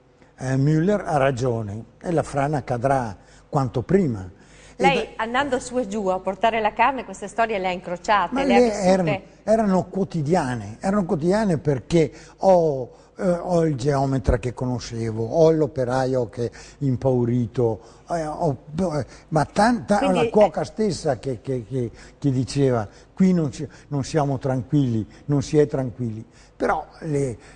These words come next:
Speaker 1: le autorità, diciamo,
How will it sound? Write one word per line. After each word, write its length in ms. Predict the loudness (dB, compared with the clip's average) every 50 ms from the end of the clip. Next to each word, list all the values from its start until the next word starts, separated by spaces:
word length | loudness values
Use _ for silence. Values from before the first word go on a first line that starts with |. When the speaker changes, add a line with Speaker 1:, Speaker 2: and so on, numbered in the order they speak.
| -12 -6
Speaker 1:
le 100 | -4 -4
autorità, 720 | -4 0 2 2 2 4 2 2 2 2 2 2 2 -2
diciamo, 1400 | -4 -6 -8 -8 -6 -4 -4 -2 -2 -2 -4 -4 -4 -6 -8 -8 -10 -10 -12 -14 -16 -16 -18 -18 -20 -20 -20 -20